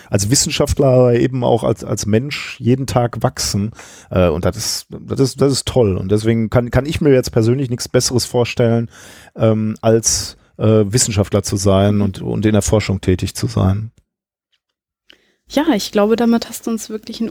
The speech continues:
Speaker 2: vollumfängliches Bild des Wissenschaftsbetriebes
Speaker 1: <laughs>
Speaker 2: gegeben. Oder
Speaker 1: Ich,
Speaker 2: haben wir
Speaker 1: äh,
Speaker 2: noch
Speaker 1: ich,
Speaker 2: was
Speaker 1: ein
Speaker 2: vergessen?
Speaker 1: Ne, also aus meiner Sicht nicht, aber, äh, ich,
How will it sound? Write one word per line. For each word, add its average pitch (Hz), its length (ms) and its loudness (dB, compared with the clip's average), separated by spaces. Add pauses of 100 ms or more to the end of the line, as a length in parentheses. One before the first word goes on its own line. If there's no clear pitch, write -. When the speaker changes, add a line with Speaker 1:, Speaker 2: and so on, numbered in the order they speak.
Speaker 2:
vollumfängliches 240 1080 -6 (160)
Bild 247 380 2
des 226 180 0
Wissenschaftsbetriebes 220 1120 -10 (160)
Speaker 1:
<laughs> - 0 -
Speaker 2:
gegeben. 185 540 -2 (640)
Oder 233 160 2
Speaker 1:
Ich, 262 120 0
Speaker 2:
haben - 100 4
wir - 80 0
Speaker 1:
äh, - 80 2
Speaker 2:
noch - 120 2
Speaker 1:
ich, 147 120 0
Speaker 2:
was 247 100 -6
Speaker 1:
ein 139 140 2
Speaker 2:
vergessen? - 540 -14 (520)
Speaker 1:
Ne, 127 400 -2
also 135 220 2
aus 135 100 2
meiner 160 220 2
Sicht 139 180 -10
nicht, 175 240 -6
aber, 131 760 2
äh, - 60 4
ich, 285 180 -4